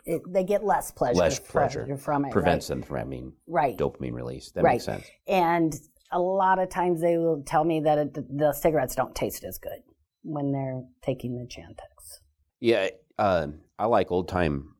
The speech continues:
Speaker 2: radio shows. Uh, they l-, like to listen to them. And, you know, sometimes they'll have the commercials on there, you know, and they'll say, "Nine out of ten doctors recommend this cigarette for your asthma."
Speaker 1: Mm-hmm.
Speaker 2: And I always used to, when I was in high school and play fast pitch softball,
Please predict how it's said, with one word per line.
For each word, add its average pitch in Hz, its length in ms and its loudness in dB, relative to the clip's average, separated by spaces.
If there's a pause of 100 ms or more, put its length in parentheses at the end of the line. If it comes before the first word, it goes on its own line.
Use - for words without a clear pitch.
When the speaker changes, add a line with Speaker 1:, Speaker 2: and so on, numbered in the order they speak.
Speaker 2:
radio 90 320 4
shows. 92 540 0
Uh, 67 400 -2 (500)
they 73 160 -8
l-, 64 200 -8
like 73 260 -2
to 73 60 -8
listen 71 260 -2
to 69 60 0
them. 71 120 0
And, 69 200 -6 (260)
you 95 60 0
know, 85 60 4
sometimes 87 300 0
they'll 80 80 0
have 78 100 4
the 76 100 0
commercials 80 480 0
on 87 140 2
there, 82 380 2
you 78 80 -2
know, 69 140 2
and 71 60 0
they'll 71 120 0
say, 64 280 -6 (480)
"Nine 120 260 0
out 110 120 0
of 85 120 2
ten 98 280 0
doctors 78 400 0
recommend 73 440 0
this 80 140 2
cigarette 73 460 2
for 73 160 0
your 69 180 2
asthma." 67 680 -2
Speaker 1:
Mm-hmm. 175 400 -8
Speaker 2:
And 92 40 -4
I 95 40 0
always 113 180 4
used - 180 -8
to, 92 180 4 (220)
when 87 140 0
I 69 100 2
was 71 180 -2
in 80 60 0
high 98 160 2
school 87 220 0
and 69 120 -2
play 73 220 2 (420)
fast 82 260 0
pitch - 220 -12
softball, 101 540 2